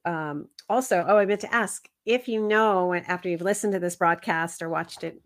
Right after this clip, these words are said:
if you see anybody or know anyone you think it can help, um, kindly share it. That would be great. Okay, so here we go. The bespoke of dieting.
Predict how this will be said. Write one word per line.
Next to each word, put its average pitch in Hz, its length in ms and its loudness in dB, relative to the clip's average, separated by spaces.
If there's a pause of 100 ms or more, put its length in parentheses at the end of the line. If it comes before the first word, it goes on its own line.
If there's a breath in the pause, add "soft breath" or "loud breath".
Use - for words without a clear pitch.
if 180 180 -10
you 180 100 -6
see 190 320 -6
anybody 196 540 -2
or 160 60 -2
know 185 200 2
anyone 170 340 0
you 165 80 -4
think 165 260 -8
it 156 100 -16
can 165 160 -10
help, 220 380 -8 (400)
um, 165 440 -8 (220)
kindly 185 360 0
share 294 280 -2
it. - 180 -12
That 160 160 -2
would 180 120 -4
be 196 100 0
great. 320 500 -4 (1080 loud breath)
Okay, 269 1200 10
so 311 760 2 (460)
here 233 140 -4
we 240 80 -2
go. 233 400 4 (1080 soft breath)
The 196 80 -2
bespoke 254 580 2
of 214 80 -4
dieting. 170 580 2